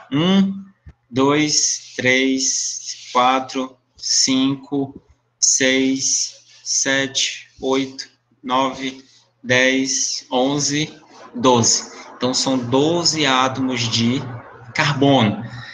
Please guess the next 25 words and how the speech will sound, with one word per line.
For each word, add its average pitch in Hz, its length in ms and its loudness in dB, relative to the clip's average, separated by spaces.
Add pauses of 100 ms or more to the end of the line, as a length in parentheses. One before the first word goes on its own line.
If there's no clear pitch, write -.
(300)
Então, 220 200 4
já 220 160 6
chegamos 202 320 4
na 196 80 8
alternativa 185 420 4
correta, 151 460 2
né? 127 180 2
<laughs> - 40 -4
Podemos 139 360 2
cancelar 135 500 2
a 123 40 6
letra 123 320 4
B, 147 400 0 (320)
que 131 120 -6
tem 127 280 2
onze, 160 580 2 (440)
e 151 120 2
a 160 60 4
letra 151 460 2
E, 143 40 -2
que 139 120 -10
também 135 340 2
tem 139 380 -2 (120)
onze. 143 540 0 (260)
Portanto, 160 580 -2